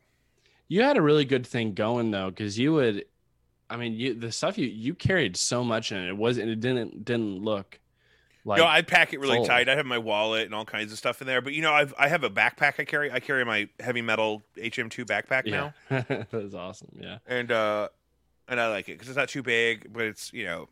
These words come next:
Speaker 2: it's my purse. I've always kinda had a purse.
Speaker 1: Me
Speaker 2: I did
Speaker 1: too.
Speaker 2: a, I did the satchel for a long time in college and stuff. I had a satchel,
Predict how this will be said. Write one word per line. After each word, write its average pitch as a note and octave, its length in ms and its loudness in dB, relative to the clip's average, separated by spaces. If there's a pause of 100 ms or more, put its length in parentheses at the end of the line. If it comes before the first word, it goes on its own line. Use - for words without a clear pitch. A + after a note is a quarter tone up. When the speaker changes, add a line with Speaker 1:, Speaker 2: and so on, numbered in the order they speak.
(360)
Speaker 2:
it's - 140 -20
my D3 80 -2
purse. G2 380 -4
I've F3 140 4
always D3 300 4
kinda B2+ 240 4
had A#2 160 4
a G#2 40 -2
purse. - 560 -4 (400)
Speaker 1:
Me A2 100 -8
Speaker 2:
I B2+ 40 2
did C#3 160 2
Speaker 1:
too. A#2+ 160 0
Speaker 2:
a, - 40 -8
I B2+ 60 6
did C3+ 200 0
the C3 100 -4
satchel A#2 520 2
for B2 180 -8
a A#2 60 -4
long A2+ 280 -2
time A2 300 -4
in G#2 100 -8
college G2+ 420 -6
and G#2+ 100 -16
stuff. G#2 260 -4
I G#2 40 2
had G#2 80 4
a G#2 80 4
satchel, G2+ 540 -4